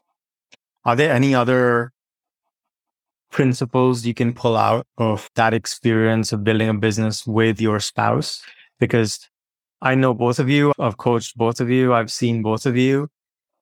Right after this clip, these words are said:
Not only have you built a remarkable business, and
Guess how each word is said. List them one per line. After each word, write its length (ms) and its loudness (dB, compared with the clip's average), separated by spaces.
Not 400 2
only 440 0
have 260 -2
you 160 -2
built 560 0
a 100 -2
remarkable 640 0
business, 800 -6
and 420 0